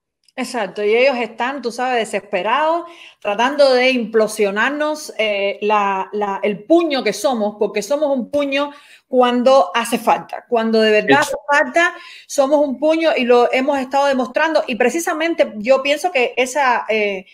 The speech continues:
Speaker 1: para cerrar, ah, como empezamos, esa detención, ese secuestro, esa injusticia tan gigante que cometieron contigo hace un año hoy exactamente,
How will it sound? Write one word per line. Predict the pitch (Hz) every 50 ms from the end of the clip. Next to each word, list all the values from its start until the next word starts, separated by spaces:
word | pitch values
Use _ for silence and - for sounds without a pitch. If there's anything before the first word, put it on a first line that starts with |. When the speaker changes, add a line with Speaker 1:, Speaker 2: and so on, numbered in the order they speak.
| - - _ _ _ _
Speaker 1:
para | - 214 208 202 196 190 185 175 175 -
cerrar, | 208 - - 220 214 202 - 240 254 277 294 285 269 - - -
ah, | - 220 208 190 - -
como | 240 226 220 226
empezamos, | 220 220 220 208 214 - 294 302 302 262 233 247 262 262 - _ - - - _ -
esa | 262 285 277 311 285
detención, | 269 254 247 233 226 226 226 - 262 262 254 247
ese | 254 247 262
secuestro, | 226 - 220 214 220 262 277 269 269 - 226 220 214
esa | 220 240 226 - 247 233
injusticia | 220 202 185 214 202 208 - 277 285 - - 262 -
tan | - 202 202 190
gigante | 185 196 190 214 247 262 254 247
que | 208 196
cometieron | 196 190 190 185 196 226 240 240 220
contigo | 220 208 196 196 247 247 226 214 202 - -
hace | 226 269 269 - 285
un | 254 240
año | 233 233 226 220 214 208
hoy | 220 220
exactamente, | 208 208 - 220 202 185 - 180 180 185 190 196 196 190 247 277 269 -